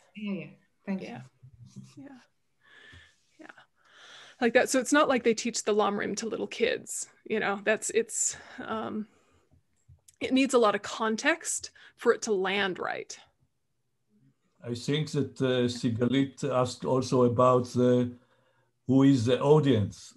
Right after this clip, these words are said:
Speaker 3: Is it has to be only a monastic, uh, studies, or can it be a secular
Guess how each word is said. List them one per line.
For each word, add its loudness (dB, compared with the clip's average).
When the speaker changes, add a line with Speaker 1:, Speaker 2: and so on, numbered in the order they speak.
Speaker 3:
Is -2
it -2
has -2
to 0
be 2
only 2
a 2
monastic, 0
uh, -2
studies, 2
or 0
can 0
it 0
be 2
a -6
secular 2